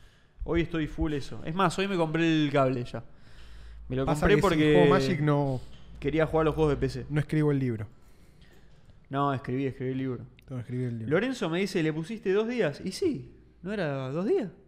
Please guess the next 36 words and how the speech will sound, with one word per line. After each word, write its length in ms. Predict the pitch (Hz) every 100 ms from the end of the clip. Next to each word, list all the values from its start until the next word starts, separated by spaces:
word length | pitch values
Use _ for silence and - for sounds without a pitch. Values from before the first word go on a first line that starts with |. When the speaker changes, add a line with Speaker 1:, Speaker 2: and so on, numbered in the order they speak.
| - - 127
Speaker 2:
Ey, 260 | 127 123
Lorenzo 380 | 113 113 127 123
se 140 | -
ve 60 | 117
que 80 | 113
era 100 | 117
maximalista 720 | 113 113 120 113 120 - 110
del 400 | 113 110 110 110
domingo. 420 | 113 113 107 101 -
Speaker 1:
¿Qué, 120 | 226
qué 20 |
querías, 380 | 233 175 139 -
un 200 | 127 127
viernes? 800 | 151 269 285 151 123 - - - _ - _ _ _ -
Speaker 2:
Estoy 240 | - 165
con 160 | 151 151
un 100 | 143
Soviet 380 | 165 165 160
Wave 320 | 135 156 160 139
de 80 |
fondo, 540 | 127 - 170 175 175 170
son 240 | - 135
dos 160 | 139 143
espías 260 | - 151 143
de 20 |
la 100 | 127
K 140 | 147
G 80 | - 139
B 120 | 151
bajando 420 | 135 - 135 131
código 360 | 139 139 139 123
con 120 | 120
el 140 | 123
hongo, 200 | 139 139
dice 200 | 123 127
Farfán. 460 | 120 117 - 107